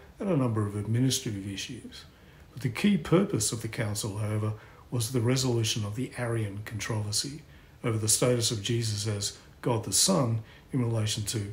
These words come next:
God the Father in the doctrine of the Trinity. The statement of the council on this matter formed the Nicene Creed, which became the basis of future Christological formulations and the subject of many, many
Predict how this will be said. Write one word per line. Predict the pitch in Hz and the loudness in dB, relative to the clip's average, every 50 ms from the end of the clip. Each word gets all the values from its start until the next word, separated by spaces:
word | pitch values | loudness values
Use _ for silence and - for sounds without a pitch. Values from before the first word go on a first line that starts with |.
| - - - | -12 -8 -4
God | - 120 107 107 | -4 -4 -2 -4
the | 110 104 | -8 -8
Father | - - 147 143 131 113 104 107 110 107 - - - - - - | -2 0 2 2 2 0 0 -2 -4 -6 -8 -12 -20 -20 -10 -2
in | - 127 120 | 0 2 2
the | 117 | 2
doctrine | 110 - 107 - - - 107 92 | 2 0 -2 -2 -4 -8 -8 -8
of | 95 - | -8 -10
the | - 101 | -10 -8
Trinity. | - - 151 143 131 117 98 104 110 147 - - - - - - - - - - - - - - - | -2 4 4 4 4 4 0 -2 -8 -12 -14 -16 -20 -20 -20 -20 -20 -20 -20 -20 -20 -20 -20 -18 -6
The | - - | 2 2
statement | - - 147 131 123 131 117 101 | 4 6 6 4 4 2 0 -4
of | 104 | -4
the | 107 110 | -4 -6
council | - - 120 110 113 - 117 107 | -2 -2 0 0 0 0 -2 -2
on | 98 98 101 | -4 -4 -4
this | 101 107 - 123 | -4 -4 -2 -2
matter | 113 110 107 107 | -2 -2 -2 -2
formed | 107 - - 113 104 104 104 | -4 -4 -4 -2 -2 -2 -2
the | 104 | -4
Nicene | 101 101 98 101 - - - 120 107 101 98 95 101 | -4 -4 0 2 2 2 2 0 -2 -4 -6 -8 -8
Creed, | - - 170 156 135 117 107 104 - - - - - - - - - | -4 0 2 2 4 2 0 -2 -6 -10 -20 -20 -20 -20 -20 -14 -10
which | - - - | -10 -4 -4
became | 135 - - 135 117 113 | -4 -2 0 0 0 2
the | 110 | 0
basis | 107 113 113 110 107 - 117 - - | 0 2 2 2 2 2 0 0 -2
of | 117 - | -4 -6
future | - - 180 170 - - 120 | 0 2 2 2 2 0 -6
Christological | 110 - 117 - - 123 113 110 107 104 - 110 - 107 | -4 -4 -4 -4 -4 -2 -4 -4 -4 -4 -6 -8 -8 -10
formulations | 101 - - 104 98 98 101 113 135 147 143 143 - 151 147 143 143 - - - - - - - - | -10 -8 -6 -6 -6 -4 -2 0 2 2 2 2 2 2 2 2 2 -2 -10 -18 -18 -18 -20 -12 -4
and | - 170 151 131 | 0 2 2 2
the | 110 | 2
subject | - - 117 104 104 113 107 104 - - - | 2 2 2 0 0 0 -2 -2 -4 -8 -8
of | - 113 110 101 98 - - - - - | -6 -4 -6 -6 -6 -10 -18 -18 -10 -6
many, | 127 120 110 107 104 110 - - | -4 -2 -2 -2 -2 -4 -4 -4
many | 117 123 117 104 95 98 107 | -2 -2 -2 -2 -4 -6 -8